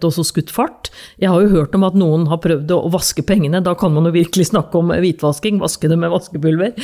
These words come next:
Men, eh, det har jo ikke vært anbefalt under pandemien å, å ta i noe særlig kontanter, og da har andre løsninger vært foretrukket, og jeg tror at det vil fortsette.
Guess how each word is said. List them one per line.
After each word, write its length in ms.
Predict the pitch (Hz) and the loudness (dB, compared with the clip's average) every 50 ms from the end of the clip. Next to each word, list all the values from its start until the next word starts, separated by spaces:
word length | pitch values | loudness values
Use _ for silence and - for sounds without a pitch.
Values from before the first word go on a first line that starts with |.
| - - - - - 226 180 - | -12 -12 -14 -14 -14 -16 -12 -4
Men, 280 | - 196 202 202 202 196 196 | 0 2 2 4 4 4 2
eh, 180 | 190 190 190 | 2 0 0
det 140 | 196 196 185 | 0 2 2
har 80 | 165 165 | 2 2
jo 100 | 156 160 | 0 0
ikke 160 | 175 170 165 | 0 -2 0
vært 80 | 160 | 0
anbefalt 500 | 160 147 147 147 160 - - 160 156 156 | 0 0 0 0 -2 -2 -2 -2 -2 -2
under 160 | 175 147 143 143 | -4 -4 -4 -2
pandemien 540 | 160 156 147 143 151 151 135 131 135 147 147 147 | -2 -2 -2 0 0 0 0 0 0 0 0 0
å, 80 | 147 - - | 0 0 -2
å 140 | 156 156 - | -2 -4 -4
ta 180 | - 135 127 127 | -4 -4 -2 -2
i 120 | 127 135 | -2 -2
noe 120 | 143 151 | -2 -4
særlig 320 | 143 - 147 131 123 - 147 | -2 -2 -2 -4 -4 -6 -6
kontanter, 560 | - 160 139 147 139 143 143 - - 302 339 | -6 -6 -4 -2 -2 -2 -2 -2 -2 -2 -2
og 140 | 339 285 214 | 0 0 0
da 100 | 226 226 | 0 2
har 160 | 226 220 - | 0 0 2
andre 240 | 220 202 151 156 160 | 2 2 2 2 2
løsninger 480 | 170 165 151 - - 143 135 143 147 | 2 0 0 -2 -4 -6 -4 -4 -4
vært 180 | 139 139 135 - | -4 -4 -6 -6
foretrukket, 600 | - - 139 127 - - 156 143 - - 156 - | -4 -2 -2 -2 -2 -4 -8 -6 -4 -6 -4 -2
og 60 | 170 165 | 0 0
jeg 180 | 185 202 196 - - | 0 -2 -4 -6 -6
tror 340 | - 208 226 269 277 185 - - - - _ | -4 -2 0 2 0 0 0 -4 -14 -14 _
at 120 | - 180 - | -6 -4 -2
det 100 | 156 139 | 0 -2
vil 160 | 139 139 - | -2 -2 -4
fortsette. 480 | - 135 - - 139 - - 131 143 | -6 -8 -6 -8 -8 -8 -8 -10 -10